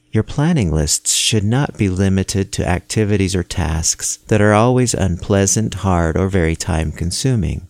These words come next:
I always include on my list enjoyable things like working out, such as biking in the mountains, playing racquetball,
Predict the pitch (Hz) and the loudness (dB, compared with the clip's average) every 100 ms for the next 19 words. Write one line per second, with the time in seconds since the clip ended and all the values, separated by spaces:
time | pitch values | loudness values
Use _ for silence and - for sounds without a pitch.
0 | _ _ _ - 151 123 127 117 82 80 | _ _ _ -2 2 4 4 4 2 -2
1 | - 90 80 76 80 80 85 85 90 - | -2 0 2 0 0 0 0 0 -2 -2
2 | 92 85 110 143 104 85 - 85 78 78 | -2 0 0 2 0 -2 -2 -2 -2 -2
3 | 82 78 - 98 95 98 95 113 85 - | -2 -4 0 0 2 0 2 2 0 -4
4 | - _ - 85 - 73 - 82 85 92 | -14 _ -2 -2 -2 -4 -2 -2 0 -2
5 | 85 80 82 80 82 82 80 78 82 - | 0 0 0 0 0 -2 -2 -4 -4 -2
6 | 92 90 87 87 - - 85 82 80 | 0 2 2 0 -2 -2 -2 -2 -2